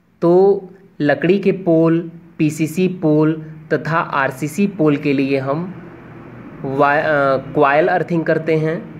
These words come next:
मतलब लकड़ी के पोल, पीसीसी पोल तथा आरसीसी पोल के लिए हम लोग कॉइल अर्थिंग का प्रयोग करते हैं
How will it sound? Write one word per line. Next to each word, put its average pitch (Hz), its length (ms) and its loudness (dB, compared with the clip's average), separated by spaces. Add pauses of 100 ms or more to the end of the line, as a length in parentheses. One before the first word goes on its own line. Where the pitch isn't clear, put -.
(2500)
मतलब 143 460 -6 (340)
लकड़ी 135 320 -2
के 165 160 0
पोल, 165 260 0
पीसीसी 143 520 -6
पोल 156 260 -2
तथा 156 280 -6
आरसीसी 143 380 -4
पोल 147 240 -2
के 147 160 -4
लिए 147 180 -2
हम 143 200 -4
लोग 160 440 -4 (440)
कॉइल 135 340 2
अर्थिंग 151 300 0
का 156 80 0
प्रयोग 151 320 -2
करते 151 300 -2
हैं 147 260 -6